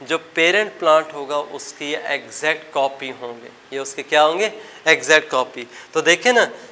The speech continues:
ये सारे के सारे चूँकि asexually प्रोड्यूस से, जो asexually produced individuals होते हैं उनको हम क्या नाम देते हैं? Clone। यानी ये टिश्यू कल्चरिंग है, उसमें एक plant के टिश्यू से आपने कई plants बना लिए,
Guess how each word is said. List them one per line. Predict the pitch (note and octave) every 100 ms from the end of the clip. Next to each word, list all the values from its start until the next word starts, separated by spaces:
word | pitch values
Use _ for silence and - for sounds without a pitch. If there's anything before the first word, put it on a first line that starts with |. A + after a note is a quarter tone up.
| -
ये | E3+
सारे | F3 F3+ F3+ G#3
के | G#3+
सारे | G#3 F#3+ G3
चूँकि | G3 G3+ G3+ G#3 G#3 G3 - -
asexually | F#3+ A#3 A#3 A#3 A3 G#3+ G#3 G#3
प्रोड्यूस | F#3+ E3 D3 D3+ D3+ -
से, | C#3+ C3 - - - _ - - F#3
जो | E3+ F3+
asexually | - F#3+ G#3 G#3+ G3+ G3+ G3+
produced | G3+ F3 D#3+ F3 E3+ F#3
individuals | D#3+ D3+ D3+ E3 F3 D#3
होते | D3 D3+
हैं | D3 D3 - - - F3
उनको | F3 D3
हम | D3+ C#3+
क्या | D3+ D3
नाम | D3+ C#3+ C#3
देते | C#3+ C#3+ D3
हैं? | C#3+ - -
Clone। | C#3+ C#3+ D3+ C3 A#2 - - -
यानी | D3 D#3+
ये | E3
टिश्यू | F3+ E3+ A3
कल्चरिंग | F#3 D#3+ E3 E3+
है, | F#3+
उसमें | F3 - F3+ F3 -
एक | F3 F3+ F#3+ F#3+
plant | E3+ F3 F3
के | F3+
टिश्यू | F#3 - A3
से | - G3
आपने | - D#3 D#3 E3+
कई | E3 - G3+ A3
plants | G3+ F3+ F3 -
बना | D#3+ C#3+ C3+
लिए, | B2+ B2